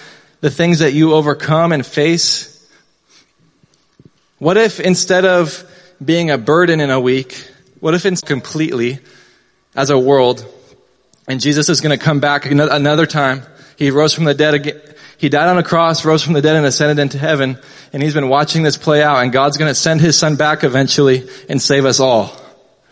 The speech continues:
Did you know that? Like, the plan's not over. Like,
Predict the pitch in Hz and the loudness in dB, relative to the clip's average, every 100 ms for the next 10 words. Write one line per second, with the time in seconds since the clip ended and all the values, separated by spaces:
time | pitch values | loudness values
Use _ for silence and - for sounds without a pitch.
0 | _ _ 127 151 147 151 175 196 175 - | _ _ -4 2 2 4 2 0 -6 -12
1 | - - _ _ _ _ - 151 151 180 | -20 -20 _ _ _ _ -6 -4 0 2
2 | 220 156 160 147 156 120 120 123 | 2 2 2 2 2 2 2 0